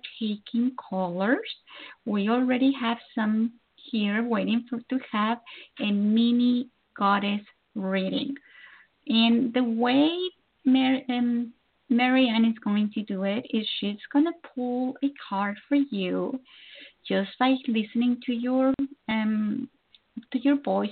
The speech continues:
to your name. And after she explains the card that is for you, you're gonna have the opportunity to tell us your question and see if the card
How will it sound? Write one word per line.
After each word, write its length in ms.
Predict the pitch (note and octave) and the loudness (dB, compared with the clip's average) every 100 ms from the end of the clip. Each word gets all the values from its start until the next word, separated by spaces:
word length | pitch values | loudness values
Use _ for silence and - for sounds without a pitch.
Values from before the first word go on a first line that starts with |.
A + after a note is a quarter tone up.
| - | -2
to 80 | C4+ | 0
your 160 | C#4+ C#4+ | 4 4
name. 420 | A3 F#3+ G#3+ B3+ - - - - | 4 0 -4 -6 -10 -20 -20 -6
And 440 | B3+ C#4+ D#4+ E4 F4 _ - | 2 4 6 4 -2 _ -6
after 540 | C4+ E4 - - F4 F4 - | -6 -6 -10 -8 -6 -6 -10
she 80 | |
explains 680 | C#4 - - B3+ A#3+ A#3+ B3 A#3 - A#3 - _ - | -12 -14 -12 -6 -4 -2 -4 -8 -18 -18 -20 _ -8
the 80 | A3 - | -8 -8
card 460 | - G3+ G#3+ G#3+ | -4 0 0 0
that 120 | A3 | -2
is 160 | G3+ G#3 - - | -2 -6 -10 -8
for 80 | G#3 | -8
you, 560 | G#3 C4+ D4 A#3 G#3+ A3 - - - - - | -2 0 2 2 0 -6 -20 -20 -20 -20 -12
you're 340 | A3+ C4+ E4+ F4+ | -2 2 2 2
gonna 300 | F4+ D#4+ D4 | 2 2 2
have 400 | C4+ C4+ B3+ B3+ - A#3 A3+ | 0 0 0 -2 -8 -6 -2
the 100 | A3+ | -2
opportunity 680 | A3 A3 C4+ C#4+ D#4 A#3 A#3 | -4 -6 2 2 2 -2 -4
to 100 | A3+ - | -8 -4
tell 240 | A3 A3 | -2 -2
us 140 | G#3+ G#3 - - | -4 -6 -10 -12
your 440 | G3+ G#3+ A3+ A#3+ | -6 -4 -2 -2
question 800 | - - A3+ G#3+ - - F#3 G3 | -6 -8 -6 -6 -8 -6 -4 -2
and 240 | G#3 G#3 G3+ - - | 0 0 -2 -8 -2
see 480 | B3+ C#4+ C#4 C4 - | 2 4 4 2 -2
if 180 | G#3+ G#3 - | -4 -4 -10
the 80 | - | -12
card 440 | - G3+ G#3 G#3 | -4 0 0 0